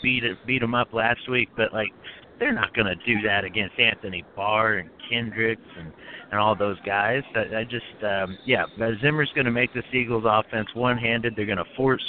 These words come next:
Foles into making third down, converting and moving the sticks, and he can't. So, uh, I, I got the Vikings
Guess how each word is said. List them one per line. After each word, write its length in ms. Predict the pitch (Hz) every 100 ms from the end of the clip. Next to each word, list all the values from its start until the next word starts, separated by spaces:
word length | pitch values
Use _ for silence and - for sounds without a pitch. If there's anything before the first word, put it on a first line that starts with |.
| -
Foles 300 | 127 123 120 110 - - - -
into 240 | 113 107
making 380 | 104 120 120 117
third 280 | 120 117 107
down, 320 | 110 110 107 -
converting 460 | 95 98 113 107
and 100 | 104
moving 320 | 107 113 101
the 80 | 98 -
sticks, 200 | - 110 -
and 80 | 90
he 160 | 110 -
can't. 280 | 104 92 76 - - - - -
So, 300 | 98 92 85
uh, 260 | 87 85 82
I, 220 | 98 101
I 40 | 110
got 180 | 120 -
the 60 |
Vikings 720 | 92 113 120 - 120 117 113